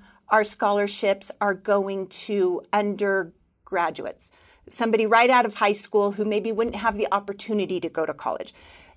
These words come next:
And that's absolutely not the case. We have a lot of reentry women. We have women who are now in graduate school or working on their P H Ds. And if you are a grad student,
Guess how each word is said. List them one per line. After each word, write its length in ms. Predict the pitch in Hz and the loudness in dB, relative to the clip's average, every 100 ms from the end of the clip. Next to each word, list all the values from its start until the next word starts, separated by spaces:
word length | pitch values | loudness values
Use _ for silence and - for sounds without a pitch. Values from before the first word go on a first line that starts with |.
| _ | _
And 80 | 254 | 2
that's 160 | 247 269 | 4 4
absolutely 420 | 233 233 - 190 208 | 4 4 2 0 0
not 200 | 190 185 | -2 -4
the 60 | |
case. 320 | 190 202 - | -6 -6 -4
We 60 | 185 | -2
have 100 | 190 | 0
a 40 | |
lot 200 | 185 185 | 0 0
of 120 | 180 180 | 0 -4
reentry 640 | 190 - 190 190 - 226 | -6 -6 -8 -8 -6 -4
women. 480 | 208 220 220 233 247 - - - | -4 -4 -4 -4 -6 -12 -20 -6
We 200 | 214 240 | 0 2
have 260 | 240 220 196 | 4 4 4
women 420 | 220 214 214 214 | 2 2 2 0
who 720 | 208 233 220 202 196 185 - - | -2 2 4 6 4 2 0 2
are 180 | 196 196 | 2 2
now 240 | 202 190 | 0 -2
in 140 | 196 | -4
graduate 480 | 190 190 180 185 190 | -2 0 0 0 -8
school 340 | - - 175 - | -8 -6 -6 -4
or 80 | 190 | -6
working 380 | 196 196 208 202 | -4 -4 -6 -6
on 140 | 185 | -4
their 140 | 180 180 | -4 -6
P 220 | - 196 | -2 0
H 240 | 185 - | 0 -2
Ds. 280 | - 190 175 - - - - _ | -4 -4 -4 -8 -20 -20 -20 _
And 300 | 220 214 214 - | 0 2 0 0
if 180 | 214 214 | -2 2
you 120 | 247 | 4
are 100 | 277 | 4
a 80 | 208 | 4
grad 440 | - 175 175 202 | 0 4 4 4
student, 640 | - - 247 254 277 269 | -2 -4 -2 0 0 -2